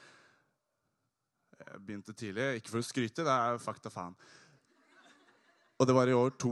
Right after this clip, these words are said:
tusen. To tusen. To tusen år etter Jesus fikk jeg vannskjemmet hår, ny ransel,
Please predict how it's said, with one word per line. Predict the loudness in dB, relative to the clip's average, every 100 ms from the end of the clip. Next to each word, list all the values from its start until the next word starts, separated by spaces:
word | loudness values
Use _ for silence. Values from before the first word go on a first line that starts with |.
| -2
tusen. | -4 -6 -6 -8 -12 -20 -20 -20 _ _ _ _ _ _ _ _ _ _ -12
To | -8 -6 -8 -12 _ _
tusen. | -6 -4 -4 -6 -8 -12 -20 -4
To | 2 2
tusen | 4 2 2 0
år | 4 4 2 -2 -18 _ _ _ _ -8
etter | -8 -8 -8 -6 -6 -8 _
Jesus | -10 -6 -4 -4 -6 -6 -6 -8 -14 -20 _ _ _ _ -6
fikk | -4 2
jeg | 4 4 4
vannskjemmet | 2 0 -4 -4 -4 -4
hår, | 2 4 4 0 -10 -20 -20 _ _ _ _ _ -8
ny | 0 4 4
ransel, | 4 0 -2 -2 -2